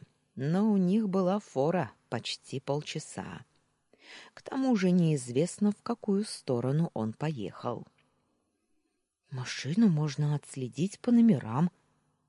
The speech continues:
предложила я. «Уверен, Тамир уже сменил транспорт»,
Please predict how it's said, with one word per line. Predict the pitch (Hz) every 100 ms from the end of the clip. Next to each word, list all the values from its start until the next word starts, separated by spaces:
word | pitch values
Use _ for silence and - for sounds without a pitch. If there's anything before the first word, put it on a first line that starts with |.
| -
предложила | 339 320 139 113 123 165 -
я. | - 120 _ _ _ _ _ _ _ - - _ _ _
«Уверен, | 359 311 285 285 240 127 120 110 - -
Тамир | 202 196 196 165
уже | 151 139 147
сменил | 131 - 151 127 120 131 127
транспорт», | - 131 127 110 - 92 - -